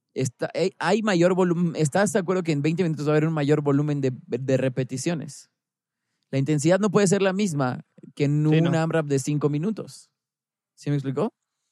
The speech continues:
Speaker 1: Y eso a veces les cuesta a los clientes de entenderlo mucho,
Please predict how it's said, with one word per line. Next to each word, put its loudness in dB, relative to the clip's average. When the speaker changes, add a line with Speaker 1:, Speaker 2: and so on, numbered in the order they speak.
Speaker 1:
Y 4
eso 4
a 4
veces 2
les 4
cuesta 2
a 2
los 2
clientes -2
de 0
entenderlo -2
mucho, -10